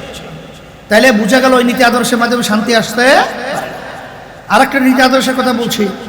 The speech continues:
আমাদের পাশের রাষ্ট্র ভারত ধর্ম নিরপেক্ষতাবাদ। তারা বলে যার যার ধর্ম সে পালন করবে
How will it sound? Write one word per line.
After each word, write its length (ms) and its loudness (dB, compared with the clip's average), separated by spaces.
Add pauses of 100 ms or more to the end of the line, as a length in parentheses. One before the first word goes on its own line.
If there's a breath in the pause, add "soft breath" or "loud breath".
(240)
আমাদের 340 0
পাশের 280 -2
রাষ্ট্র 240 -4
ভারত 320 2 (580)
ধর্ম 300 0
নিরপেক্ষতাবাদ। 1000 -2 (560)
তারা 180 4
বলে 200 2
যার 220 0
যার 160 0
ধর্ম 240 0
সে 160 -2
পালন 260 0
করবে 320 -2